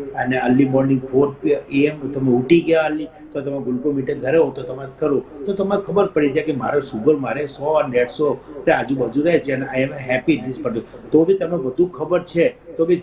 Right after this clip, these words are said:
હર ત્રણ મહિના, ચાર મહિના મેં તમારે પ્લીઝ ડૉક્ટર જોડે નોર્મલ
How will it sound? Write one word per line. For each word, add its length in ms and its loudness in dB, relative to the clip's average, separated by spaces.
હર 100 0
ત્રણ 300 -4
મહિના, 340 -4
ચાર 360 0
મહિના 320 -2
મેં 220 -4
તમારે 640 -6
પ્લીઝ 400 6
ડૉક્ટર 400 2
જોડે 340 4
નોર્મલ 680 4